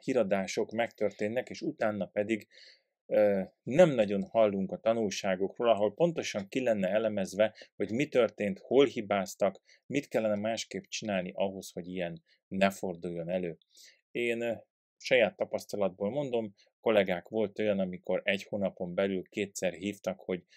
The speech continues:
sikerült a reggeli kávé megvásárlása közben rátolatni egy autóra.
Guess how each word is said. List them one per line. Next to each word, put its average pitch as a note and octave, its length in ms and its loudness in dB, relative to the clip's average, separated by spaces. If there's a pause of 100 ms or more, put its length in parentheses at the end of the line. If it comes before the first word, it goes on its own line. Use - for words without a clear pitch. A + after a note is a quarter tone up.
(140)
sikerült F#2 680 -4
a F2+ 220 -2 (300)
reggeli G#2 640 0 (300)
kávé G2 580 2
megvásárlása F2+ 920 -2
közben F#2+ 560 -2
rátolatni G2 640 0
egy F2 160 -2
autóra. B2+ 640 6